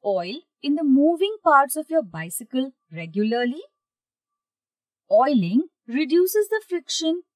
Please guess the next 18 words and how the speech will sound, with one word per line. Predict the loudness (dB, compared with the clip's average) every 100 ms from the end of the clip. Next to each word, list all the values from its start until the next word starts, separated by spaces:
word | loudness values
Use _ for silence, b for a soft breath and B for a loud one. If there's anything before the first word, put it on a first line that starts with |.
| -14
between | -14 -4 2 4 4
the | 4
moving | 6 6 6 6 2 -2 2
parts | 2 2 0
of | -6
the | -4
cycle. | -4 -4 -8 -12 -18 _ _ _ _ _ _ _ _ -4
That | 2 2 2
makes | 0 2 0 0
the | 0 0
ride | -4 -4 -6 -10 _
easy | -8 -8 -4 -2 -2 -4 _ -2
and | 0 -2
smooth. | -2 4 4 4 -2 _ _ _ _ _ _ _ _ _ _ _ _ _ _ _ _ _ _
Bicycles | -8 -6 -6 -10 -2 0 0 -4 -14 _ _ 0
and | 2 2 0
other | -4 2 4
machines | 4 2 -2 -2 -6